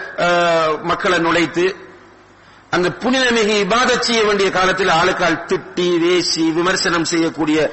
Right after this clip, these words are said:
ஒரு சூழலுக்கு இட்டுச் செல்வார்கள். இதுல நாம் ஒரு தெளிவோடு இருந்துட்டால், நம்முடைய WhatsApp-க்கு வரக்கூடிய அப்படியான கிளிப் எதையும் கேட்கறதில்ல, delete பண்ணி கொண்டே போக வேண்டியது.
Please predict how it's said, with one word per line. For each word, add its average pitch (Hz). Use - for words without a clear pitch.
ஒரு 196
சூழலுக்கு 214
இட்டுச் 175
செல்வார்கள். 131
இதுல 254
நாம் 247
ஒரு 262
தெளிவோடு 247
இருந்துட்டால், 220
நம்முடைய 220
WhatsApp-க்கு 208
வரக்கூடிய 196
அப்படியான 190
கிளிப் 208
எதையும் 196
கேட்கறதில்ல, 156
delete 180
பண்ணி 170
கொண்டே 156
போக 135
வேண்டியது. 113